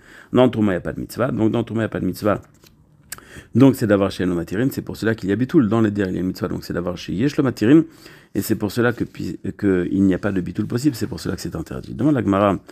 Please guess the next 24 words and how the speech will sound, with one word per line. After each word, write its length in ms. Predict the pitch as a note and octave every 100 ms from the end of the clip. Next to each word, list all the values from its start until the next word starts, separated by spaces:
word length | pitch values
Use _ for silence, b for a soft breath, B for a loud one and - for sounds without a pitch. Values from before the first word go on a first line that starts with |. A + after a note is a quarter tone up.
| B B B
sur 180 | - B2+
ce 60 |
qu'on 140 | - G#2
a 40 |
vu 140 | F#2+ G2+
hier. 240 | F2 D2+ - - _
Rabbi 140 | - F2
Yochanan 240 | G2 B2
nous 120 | A2
a 40 | G2+
dit 160 | G#2+
que 80 | -
si 160 | - A2
jamais 240 | G#2+ G#2
j'ai 80 | F#2
fait 100 | F#2+
les 80 | F2+
prélèvements 460 | - F#2 G#2 F#2 b b b
de 360 | F#2+ G#2 F2+ D2
Maaser 460 | F2+ E2+ - G2+ E2 -
et 80 | F2+
que 160 | - F#2+
j'ai 140 | F2+
planté, 420 | E2+ E2 G2+ D#3